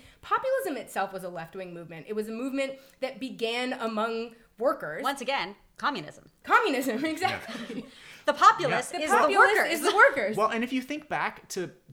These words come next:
Speaker 3: at the beginning of the pandemic when we started sending people money, you'll remember that it was Donald Trump who was like, "Can't we just send people money?" And it was Chuck Schumer who was like, "No, we have to,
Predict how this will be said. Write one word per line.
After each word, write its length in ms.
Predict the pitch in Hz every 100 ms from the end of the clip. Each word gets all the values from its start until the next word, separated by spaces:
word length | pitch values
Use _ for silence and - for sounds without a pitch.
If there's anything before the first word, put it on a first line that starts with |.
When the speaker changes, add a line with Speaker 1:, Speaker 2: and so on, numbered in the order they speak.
| -
Speaker 3:
at 80 | 165
the 80 | 170
beginning 360 | 160 151 170 170
of 60 |
the 80 | 151
pandemic 440 | 139 156 175 226 160
when 120 | 139
we 80 | 151
started 280 | - 170 156
sending 300 | 156 151 151
people 260 | 165 143
money, 360 | 135 190 139 110 127
you'll 300 | 135 165 156
remember 640 | 151 165 233 170 127 117
that 100 | 156
it 40 | 156
was 100 | 143
Donald 260 | 185 202
Trump 180 | 175 185
who 60 | 180
was 120 | 143
like, 300 | 135 - -
"Can't 200 | 180 170
we 80 | 156
just 180 | 151
send 160 | 151 143
people 200 | 151 139
money?" 300 | 139 175 135
And 120 | 120
it 40 | 123
was 120 | 123
Chuck 180 | 170 165
Schumer 260 | 170 165
who 80 | 123
was 120 | 117
like, 200 | 123 113 - - -
"No, 200 | 135 131
we 160 | 117
have 200 | 117 120
to, 120 | -